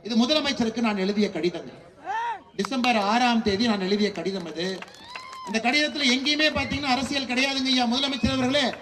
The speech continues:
தமிழகத்துல நீங்க ஆட்சிக்கு வந்த பிறகு உங்கள் முதல் ஆண்டுல பெண்களுக்கு, குழந்தை-, குழந்தைகளுக்கு எதிரான குற்றம் எட்டு புள்ளி ஆறு ஐந்து சதவீதம் அதிகமா இருக்கு,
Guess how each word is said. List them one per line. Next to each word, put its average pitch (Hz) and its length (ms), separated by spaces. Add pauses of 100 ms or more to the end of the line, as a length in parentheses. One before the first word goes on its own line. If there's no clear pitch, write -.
(340)
தமிழகத்துல 285 500
நீங்க 254 200
ஆட்சிக்கு 262 380
வந்த 254 200
பிறகு 285 300
உங்கள் 262 180
முதல் 262 260
ஆண்டுல 233 520 (460)
பெண்களுக்கு, 277 640
குழந்தை-, 269 280
குழந்தைகளுக்கு 269 560
எதிரான 247 360
குற்றம் 294 320
எட்டு 247 300
புள்ளி 262 260
ஆறு 247 240
ஐந்து 240 240
சதவீதம் 269 460
அதிகமா 262 380
இருக்கு, 247 520